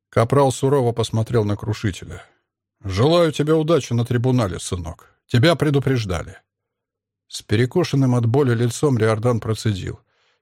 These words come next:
«Я сам допустил ошибку, господин Капрал, когда отказался надеть наручи. А у Крушителя в поединке была повреждена рука, поэтому неудивительно, что он не смог ей удержать топор.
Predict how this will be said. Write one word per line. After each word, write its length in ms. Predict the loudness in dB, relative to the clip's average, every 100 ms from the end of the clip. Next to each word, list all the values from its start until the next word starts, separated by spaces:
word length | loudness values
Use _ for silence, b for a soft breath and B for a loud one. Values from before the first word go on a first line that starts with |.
| _
«Я 320 | -2 0 0
сам 400 | -2 0 2 2
допустил 420 | 0 -4 -4 -2 0
ошибку, 380 | 0 -2 -4
господин 480 | -4 -2 -2 -2 -2
Капрал, 360 | -2 0 2 0
когда 440 | -2 -2 -2 -4 -6
отказался 580 | -6 0 0 2 -2 -4
надеть 300 | -4 -2 -4
наручи. 460 | -4 -6 -10 -12 -16 _ _ _
А 140 | 0 2
у 60 |
Крушителя 560 | 2 0 2 2 2 0
в 60 | 2
поединке 500 | 0 2 0 0 2
была 220 | 2 2
повреждена 580 | 0 0 0 2 2 2
рука, 340 | 0 0 0 2
поэтому 400 | 2 4 2 4
неудивительно, 680 | 4 4 4 2 2 -2 -4
что 200 | -2 0
он 100 | 2
не 80 | 0
смог 380 | 2 0 0 -2
ей 120 | -2
удержать 520 | 0 0 0 0 0
топор. 400 | -2 -2 -6